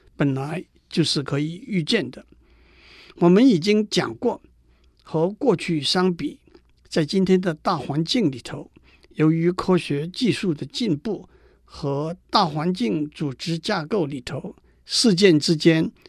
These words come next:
相互影响的关联性的增加，许多事件的后果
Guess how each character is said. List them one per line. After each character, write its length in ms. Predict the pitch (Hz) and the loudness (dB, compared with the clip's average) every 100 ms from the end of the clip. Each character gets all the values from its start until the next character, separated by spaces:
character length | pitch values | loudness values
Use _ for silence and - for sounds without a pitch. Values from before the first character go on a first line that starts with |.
| - | -10
相 320 | - 214 202 | 0 2 2
互 180 | 185 165 | 2 0
影 240 | 147 165 | 2 0
响 280 | 190 156 143 | 0 -2 -6
的 80 | - 139 - | -8 -10 -2
关 220 | 185 190 | 0 2
联 180 | 147 170 | 4 2
性 260 | - 226 | 0 0
的 120 | 151 | -2
增 260 | 131 165 156 | -2 0 2
加， 260 | 165 180 - _ _ - _ _ - | 4 0 0 _ _ -20 _ _ -14
许 200 | - 139 | -6 -2
多 200 | 170 175 | 0 0
事 240 | - 214 | 0 0
件 240 | 175 165 | 2 2
的 100 | 143 | 2
后 280 | 143 - 240 | -4 -2 -2
果 340 | 139 160 117 | -2 -8 -12